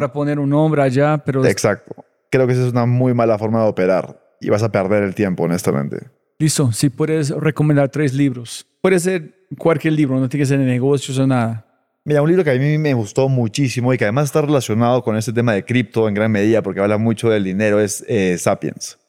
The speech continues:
Speaker 2: Hay mucha gente que critica la falta de sustento científico del
Speaker 1: Ajá.
Speaker 2: libro, ¿no?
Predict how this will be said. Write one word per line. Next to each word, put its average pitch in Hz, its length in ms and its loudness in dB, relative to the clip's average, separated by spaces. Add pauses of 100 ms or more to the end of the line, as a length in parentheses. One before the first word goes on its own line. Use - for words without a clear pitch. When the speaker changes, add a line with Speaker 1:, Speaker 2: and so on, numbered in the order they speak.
Speaker 2:
Hay 143 140 0
mucha 151 240 0
gente 175 220 0
que 170 120 2
critica 139 600 0
la 110 160 -2
falta 131 320 0
de 131 160 2
sustento 123 400 -2
científico 104 1000 -2 (220)
del 101 220 0
Speaker 1:
Ajá. 107 80 2
Speaker 2:
libro, 92 300 2
¿no? 120 240 -2